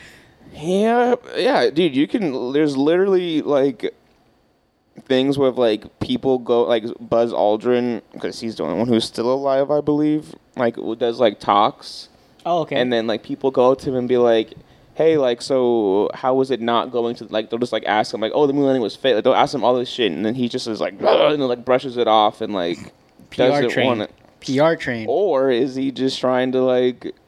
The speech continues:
Speaker 2: live up to that glory?
Speaker 1: I mean,
Speaker 2: Whatever.
Speaker 1: eh, I don't know, man.
Speaker 2: Fake it till you make it.
Speaker 1: Fake it.
Speaker 2: He's gonna
Speaker 1: Yeah,
Speaker 2: fake
Speaker 1: he's
Speaker 2: it
Speaker 1: gonna
Speaker 2: till
Speaker 1: fake
Speaker 2: he
Speaker 1: it till
Speaker 2: makes
Speaker 1: he
Speaker 2: it. <laughs>
Speaker 1: dies, dude. Yeah.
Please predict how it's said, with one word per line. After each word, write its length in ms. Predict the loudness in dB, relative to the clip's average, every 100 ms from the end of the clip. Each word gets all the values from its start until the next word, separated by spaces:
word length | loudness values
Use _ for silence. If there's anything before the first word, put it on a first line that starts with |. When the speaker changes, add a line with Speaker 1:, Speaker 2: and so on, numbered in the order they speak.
| _ _ _ _ _
Speaker 2:
live 340 | -8 -4 -2 -2
up 240 | -4 -2
to 120 | 2
that 200 | 2 2
glory? 600 | 0 2 4 4 2 0 -2
Speaker 1:
I 80 |
mean, 260 | -8 -8 -4
Speaker 2:
Whatever. 340 | -2 0 -2 0
Speaker 1:
eh, 120 | 0
I 20 |
don't 160 | 2 0
know, 240 | 0 0
man. 120 | -2 -2 0
Speaker 2:
Fake 80 | 0
it 100 | -4
till 100 | -4
you 100 | -6
make 280 | -4 -6 -4
it. 240 | -8 -8
Speaker 1:
Fake 300 | -12 -12 -6
it. 40 | -2
Speaker 2:
He's 100 | 0
gonna 180 | 0 0
Speaker 1:
Yeah, 100 | -2
Speaker 2:
fake 140 | -4
Speaker 1:
he's 120 | -4
Speaker 2:
it 60 | -2
Speaker 1:
gonna 100 | -2
Speaker 2:
till 100 | 0
Speaker 1:
fake 140 | -2 -2
Speaker 2:
he 60 |
Speaker 1:
it 80 | -4
till 180 | -2 -2
Speaker 2:
makes 60 | -2
Speaker 1:
he 180 | -2
Speaker 2:
it. 520 | 0 0 0 0 0 0
<laughs> 0 |
Speaker 1:
dies, 20 |
dude. 460 | 0 0 0 0 0
Yeah. 540 | -2 -2 -2 -2 -2